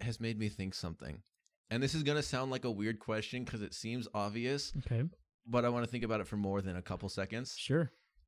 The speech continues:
Speaker 1: Is the New, New Year's Day or New Year's Eve, either one, is that technically a holiday?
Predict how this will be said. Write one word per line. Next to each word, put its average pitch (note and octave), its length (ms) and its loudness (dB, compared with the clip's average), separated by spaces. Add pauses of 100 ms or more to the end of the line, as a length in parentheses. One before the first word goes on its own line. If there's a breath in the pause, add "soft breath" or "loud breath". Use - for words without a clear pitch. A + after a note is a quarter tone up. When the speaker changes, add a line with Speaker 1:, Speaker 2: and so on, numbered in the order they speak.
(140)
Speaker 1:
Is D3+ 480 2 (1160)
the C3 140 2
New, D#3 160 6
New D3 180 4
Year's F3 380 2
Day A2 460 0 (160)
or G#2 120 0
New G2+ 100 2
Year's G2+ 240 2
Eve, F2+ 160 -4
either G2+ 140 0
one, F2+ 300 -4 (1080)
is D3+ 140 2
that E3 240 2
technically D3 580 0
a C3 80 2
holiday? B2+ 680 -4